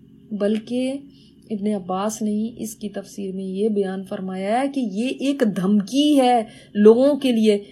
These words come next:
कि ठहर जाओ, अभी मैं सारी अपनी तवज्जो तुम्हारी तरफ करने वाला हूं कि तुम्हारा हिसाब किताब, मैं तुम्हारी तरफ मुतवज्जे होने वाला हूं।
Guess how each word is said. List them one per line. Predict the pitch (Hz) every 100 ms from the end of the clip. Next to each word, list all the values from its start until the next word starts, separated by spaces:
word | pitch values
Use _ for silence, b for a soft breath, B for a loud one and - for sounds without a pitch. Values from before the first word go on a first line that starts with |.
| B -
कि | 240
ठहर | - 214 226 240 226
जाओ, | 190 202 226 226 202 - - - _ - -
अभी | 247 214 233 294 311 226 - -
मैं | 226 247
सारी | - 247 240 247 302 330
अपनी | - 269 277
तवज्जो | 208 196 214 208 233
तुम्हारी | 226 202 190 233
तरफ | 233 208 190
करने | 202 190 185
वाला | 175 180
हूं | 185
कि | 190
तुम्हारा | 202 190 185 185
हिसाब | 185 190 202 -
किताब, | 208 202 196 - - _ _ _ _ _ _ _ _ _ _ _ _ _ _ _ _ _ _ _ _ b b b b
मैं | 220 254
तुम्हारी | 262 254 269 320
तरफ | - 294
मुतवज्जे | 262 262 262 247 226 320
होने | 381 285 262 233
वाला | 220 196
हूं। | 202